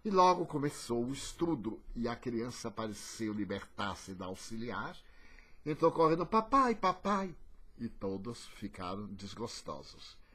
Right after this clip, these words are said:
Ninguém tinha ido ali para fazer mimos ao filho do diplomata.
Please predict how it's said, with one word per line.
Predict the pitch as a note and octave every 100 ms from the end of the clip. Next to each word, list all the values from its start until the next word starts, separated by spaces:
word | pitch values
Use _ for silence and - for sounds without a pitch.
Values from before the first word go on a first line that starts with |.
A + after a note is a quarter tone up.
| - - -
Ninguém | A#2+ A2+ C3
tinha | B2 A#2
ido | A#2+ G#2
ali | A#2 A2 C#3
para | D3 C#3
fazer | - G#2+ F#2 G2+
mimos | F#2 A#2+ A#2 F#2 - - - - -
ao | - G#2
filho | - - F#2+ G2 A2+
do | A2
diplomata. | G#2 A#2 B2+ C3 D#2 B1+ - C2+